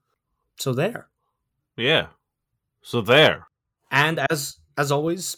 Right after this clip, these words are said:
Speaker 1: hit us up on our website or our social medias if you wanna get in contact with us.
Speaker 2: If you don't know what the hell we're talking about, we have recently started a Patreon,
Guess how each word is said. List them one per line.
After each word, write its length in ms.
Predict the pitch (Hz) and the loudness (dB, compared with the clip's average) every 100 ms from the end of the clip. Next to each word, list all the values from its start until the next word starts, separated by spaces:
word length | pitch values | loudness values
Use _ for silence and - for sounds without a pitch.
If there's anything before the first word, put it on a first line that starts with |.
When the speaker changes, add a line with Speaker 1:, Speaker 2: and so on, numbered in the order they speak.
| _ | _
Speaker 1:
hit 180 | - 151 | -8 -6
us 140 | - 165 | -4 -4
up 160 | 160 | -4
on 80 | 170 | -4
our 80 | 170 | -2
website 460 | 175 - 185 185 - _ - | -4 -4 -4 -6 -8 _ -6
or 140 | 160 | -4
our 140 | 165 | -2
social 340 | 160 170 160 165 | -4 -4 -4 -2
medias 400 | 170 180 170 - | -2 -2 -6 -8
if 160 | 156 | -6
you 60 | 170 | -6
wanna 480 | 175 175 180 180 175 | -6 -6 -8 -8 -10
get 120 | - | -10
in 40 | 170 | -6
contact 400 | 175 240 - - | -6 -6 -10 -16
with 120 | - | -14
us. 200 | - - _ _ | -14 -16 _ _
Speaker 2:
If 160 | 214 269 | -4 2
you 60 | |
don't 180 | 247 220 | 4 4
know 60 | 175 | 2
what 100 | 165 | 2
the 60 | |
hell 160 | 147 151 | 4 4
we're 80 | 127 | 4
talking 400 | 147 147 120 92 | 2 2 0 -6
about, 320 | 85 80 - - | -8 -10 -10 -8
we 140 | 123 | -4
have 180 | 127 120 | -2 -2
recently 380 | 147 165 165 131 | -2 -4 -8 -8
started 300 | - 101 104 | -6 -6 -6
a 40 | |
Patreon, 480 | - 95 - 80 | -8 -8 -10 -14